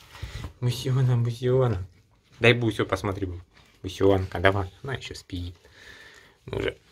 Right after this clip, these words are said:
здесь и погуляли, она ещё спит. Не могу приучить. <laughs> Моя собака. Не могу приучить вот эту вот, чтобы она ничего не ела. Буська, она гуляет.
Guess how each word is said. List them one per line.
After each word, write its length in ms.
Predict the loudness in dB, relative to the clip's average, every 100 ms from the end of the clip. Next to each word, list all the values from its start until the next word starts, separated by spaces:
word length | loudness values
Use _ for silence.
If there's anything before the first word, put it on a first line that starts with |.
| -20 -16
здесь 280 | -6 -4 -4
и 60 |
погуляли, 460 | -4 0 2 4 4
она 200 | 4 4
ещё 180 | 2 -4
спит. 240 | -10 -12 -14 -20 _ _ -20 -18 -18 -18 0
Не 80 | 4
могу 380 | 6 6 4 2 _ _
приучить. 680 | 0 4 6 4 2 0 -4 _ -18
<laughs> 220 | -12 -6
Моя 320 | -4 -2 -2
собака. 840 | -2 -4 -2 2 6 6 4 -4 -14 -16 -20 -20 -18 -18 -20 -20 -20 -6
Не 80 | -4
могу 300 | 2 6 6
приучить 440 | 8 8 8 4
вот 160 | 2 4
эту 220 | 4 4
вот, 180 | 2 2
чтобы 220 | 0 2
она 100 | 4
ничего 280 | 2 2 2
не 120 | 4
ела. 220 | 4 2
Буська, 400 | 2 2 2 6
она 180 | 6 6
гуляет. 540 | 2 6 8 8 6